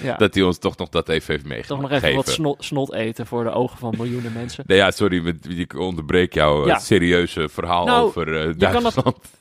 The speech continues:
Speaker 1: je, afhankelijk van, eh,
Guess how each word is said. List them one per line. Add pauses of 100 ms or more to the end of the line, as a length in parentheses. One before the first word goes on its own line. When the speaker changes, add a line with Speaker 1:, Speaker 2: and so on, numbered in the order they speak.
Speaker 1:
je, (840)
afhankelijk
van, (260)
eh,